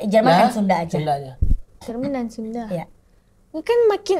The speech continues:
Speaker 3: ini lebih bag-, bagusan bahasa Inggris dari Sunda.
Speaker 1: Enggak,
Speaker 2: Iya, dah.
Speaker 1: kita bagusan Sunda.
Speaker 3: Nah, oke,
Speaker 2: Yaudah,
Speaker 3: oke.
Speaker 2: Jerman dulu baru Inggris.
Speaker 3: No, co-, berusaha ya. Oke, nyobain. Apa?
Speaker 1: Jerman dulu. Apa harap, kamunya ke kamera
Speaker 2: Iya,
Speaker 1: tengah?
Speaker 2: apa harapan kamu?
Speaker 3: Oke.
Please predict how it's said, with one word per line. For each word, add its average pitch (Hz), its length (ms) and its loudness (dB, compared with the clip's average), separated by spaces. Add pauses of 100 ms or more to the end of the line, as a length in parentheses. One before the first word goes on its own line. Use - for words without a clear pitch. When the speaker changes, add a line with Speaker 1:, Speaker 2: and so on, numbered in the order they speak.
Speaker 3:
ini 370 260 -2
lebih 330 300 -2
bag-, 269 280 -4
bagusan 311 440 -4
bahasa 311 260 -2
Inggris 349 380 -6
dari 285 180 -4
Sunda. 262 460 -10 (560)
Speaker 1:
Enggak, 415 400 2
Speaker 2:
Iya, 202 140 4
dah. 180 180 4
Speaker 1:
kita 415 180 0
bagusan 185 360 0
Sunda. 269 200 -2
Speaker 3:
Nah, 254 220 -4
oke, - 160 -2
Speaker 2:
Yaudah, 311 160 6
Speaker 3:
oke. 233 160 6
Speaker 2:
Jerman 226 220 6
dulu 233 180 6
baru 233 160 6
Inggris. 190 560 2
Speaker 3:
No, 269 240 -2 (400)
co-, - 160 -4
berusaha 269 480 0
ya. 247 240 0 (160)
Oke, 214 320 -6
nyobain. 214 400 -2 (1300)
Apa? 339 240 -4 (280)
Speaker 1:
Jerman 196 360 0
dulu. - 80 0
Apa 220 200 0
harap, 240 300 0
kamunya 226 380 2
ke 240 160 2 (120)
kamera 190 260 -2
Speaker 2:
Iya, 185 40 -10
Speaker 1:
tengah? 156 240 2
Speaker 2:
apa 190 160 2
harapan 170 320 4
kamu? 151 300 0 (140)
Speaker 3:
Oke. 233 340 -14